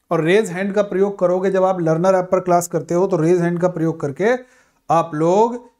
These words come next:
यहाँ पर सीधे अपने फेवरेट एजुकेटर से बातचीत कर सकते हैं। और उन्नीस दिसंबर को इस कॉम्बैट में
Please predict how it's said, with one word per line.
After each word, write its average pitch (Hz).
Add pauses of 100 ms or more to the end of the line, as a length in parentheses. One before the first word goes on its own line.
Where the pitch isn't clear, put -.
(100)
यहाँ 160
पर 190
सीधे 196 (280)
अपने 180
फेवरेट 185
एजुकेटर 170
से 170
बातचीत 165
कर 185
सकते 185
हैं। 208
और 208
उन्नीस 180
दिसंबर 170
को 185
इस 180
कॉम्बैट 165
में 175